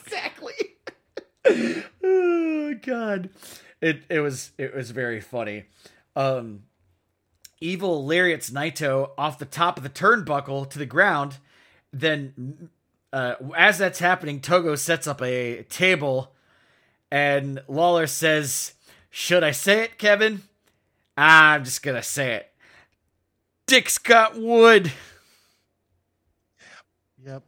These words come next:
Speaker 2: Yeah.
Speaker 1: He did.
Speaker 2: Real, real low-hanging fruit there.
Speaker 1: You know, like, I,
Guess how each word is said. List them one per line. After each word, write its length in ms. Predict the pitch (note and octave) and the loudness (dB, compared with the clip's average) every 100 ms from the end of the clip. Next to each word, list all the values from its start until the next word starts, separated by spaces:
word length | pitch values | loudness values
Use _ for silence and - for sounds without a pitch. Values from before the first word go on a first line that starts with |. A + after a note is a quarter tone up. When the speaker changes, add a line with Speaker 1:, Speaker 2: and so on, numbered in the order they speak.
| _ _ G#2+ | _ _ -18
Speaker 2:
Yeah. 280 | G#2 G#2+ G#2+ | -14 -12 -14
Speaker 1:
He 280 | A#2+ C#3 C#3 | -16 _ -18
did. 180 | B2+ B2+ _ _ _ _ _ | -18 -18 _ _ _ _ _
Speaker 2:
Real, 520 | A#2 C#3+ D#3+ D#3+ D3+ C3+ - | -2 2 4 4 2 -4 -8
real 300 | D3 D3+ D3+ | -4 -2 0
low-hanging 640 | D3+ C#3+ C#3+ C#3+ C#3 C3 | 2 2 0 -2 -4 -10
fruit 340 | - A2 G2+ | -10 -10 -10
there. 320 | A2 G#2 A2 - _ - | -8 -6 -6 -10 _ -20
Speaker 1:
You 160 | C#4+ | -10
know, 140 | C#4+ C4 | -4 -2
like, 200 | B3+ - | -4 -6
I, 140 | E3+ | -8